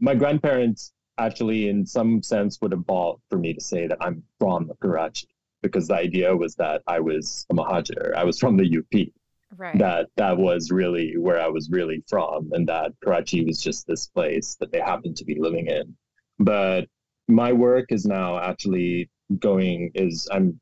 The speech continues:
Speaker 1: the project that I'm starting is about Karachi. So it is, um, you know, uh,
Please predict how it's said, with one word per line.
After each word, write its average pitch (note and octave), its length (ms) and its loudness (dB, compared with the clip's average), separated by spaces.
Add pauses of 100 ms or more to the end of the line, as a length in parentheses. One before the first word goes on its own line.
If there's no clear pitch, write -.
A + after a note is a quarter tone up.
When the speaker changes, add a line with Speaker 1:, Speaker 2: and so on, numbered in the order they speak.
(100)
Speaker 1:
the A#2+ 60 0
project A#2+ 400 2
that A2 80 2
I'm F#2+ 100 2
starting F#2 400 -2
is E2+ 260 -8
about F2 360 -2
Karachi. D#2 640 -6
So F2 580 0 (560)
it G2+ 320 0 (100)
is, G2+ 560 2
um, F2 720 -2
you G#2 140 2
know, E2 460 0
uh, E2 380 -2